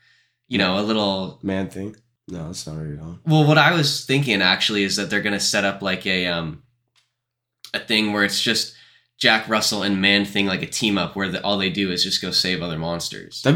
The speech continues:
Speaker 2: be cool. Like, a little roundup, you know?
Speaker 1: I think it is, um, a cool concept, but yeah, like I said, I just, I wish, I wish we actually got monsters.
Speaker 2: We didn't even talk about one of the coolest parts about the movie:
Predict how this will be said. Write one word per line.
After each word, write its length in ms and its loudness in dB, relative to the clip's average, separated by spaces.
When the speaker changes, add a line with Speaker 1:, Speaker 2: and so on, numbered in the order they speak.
Speaker 2:
be 60 -8
cool. 480 -2
Like, 180 -4
a 60 -4
little 240 -2
roundup, 640 -4
you 80 -4
know? 280 -2
Speaker 1:
I 100 6
think 260 -2
it 200 2
is, 240 2
um, 240 4
a 100 -4
cool 280 2
concept, 640 0
but 180 -2
yeah, 200 0
like 240 0
I 100 2
said, 320 0
I 100 2
just, 320 -6
I 100 -2
wish, 640 2
I 100 -2
wish 460 2
we 140 4
actually 260 2
got 220 -2
monsters. 560 -12
Speaker 2:
We 160 8
didn't 200 4
even 300 4
talk 320 2
about 240 0
one 120 0
of 60 -2
the 60 -4
coolest 440 -6
parts 260 -12
about 260 -12
the 60 -20
movie: 460 -12